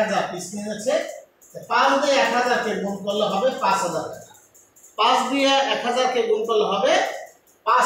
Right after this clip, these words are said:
হাজার টাকা। এখন হলো কারবারি বাটা ফাইভ পার্সেন্ট। এই কারবারি বাটা ফাইভ পার্সেন্ট আসে দুইশো পঞ্চাশ টাকা। এখন এই পাঁচ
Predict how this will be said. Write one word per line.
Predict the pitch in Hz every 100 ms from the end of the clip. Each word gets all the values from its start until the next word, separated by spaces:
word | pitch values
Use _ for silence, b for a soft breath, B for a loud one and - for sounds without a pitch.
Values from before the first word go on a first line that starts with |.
| 214
হাজার | 190 170 170
টাকা। | - 208 - - - - - - 226
এখন | 247 285 277
হলো | 277 269
কারবারি | 240 254 247 240 233
বাটা | 214 196
ফাইভ | 214 220 -
পার্সেন্ট। | - - 247 - - - - 185
এই | 185
কারবারি | 240 254 269 247
বাটা | 233 - 294 - - - - _ - - _ _
ফাইভ | - 233 233
পার্সেন্ট | 247 240 226 214
আসে | 220 196
দুইশো | 208 - 254 -
পঞ্চাশ | 214 202 185 -
টাকা। | - - - _ _ _ _
এখন | - 254 262 254
এই | 240 - - -
পাঁচ | 233